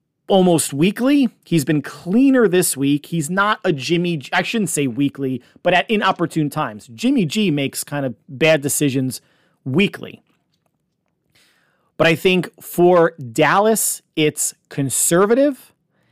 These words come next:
It's taking what the Niners give you, 'cause the Niners are gonna give a lot. And then once, when you drive down the field, to not get frustrated and force anything.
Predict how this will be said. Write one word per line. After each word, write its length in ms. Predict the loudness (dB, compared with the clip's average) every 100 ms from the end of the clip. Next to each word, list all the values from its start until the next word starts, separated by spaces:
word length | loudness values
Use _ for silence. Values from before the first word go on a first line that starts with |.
| _ _ _
It's 340 | 0 0 0 -8 -10 _
taking 480 | -10 0 0 2 2
what 160 | 2 2
the 80 | 0
Niners 480 | 2 0 0 -2
give 280 | 0 0 2
you, 140 | 0 2
'cause 160 | 2
the 80 | 2
Niners 360 | 2 2 2 2
are 60 |
gonna 160 | 2 2
give 160 | 2
a 40 | 2
lot. 340 | 2 0 -2 _ _ -2
And 100 | 0
then 220 | 2 2
once, 300 | 4 2 0
when 120 | 0
you 80 | 0
drive 360 | 2 2 2 2
down 180 | 0
the 80 | 0
field, 440 | -4 -2 2 2 0
to 200 | -4 -2
not 300 | -2 -4 -4
get 160 | -8
frustrated 1080 | -8 -20 -2 0 0 -2 0 2 2 0 -2 -10 _ _ _
and 220 | 0 0
force 720 | -6 -20 -2 2 4 2 -4 -8 _
anything. 640 | -2 -2 -4 -8 -14 -14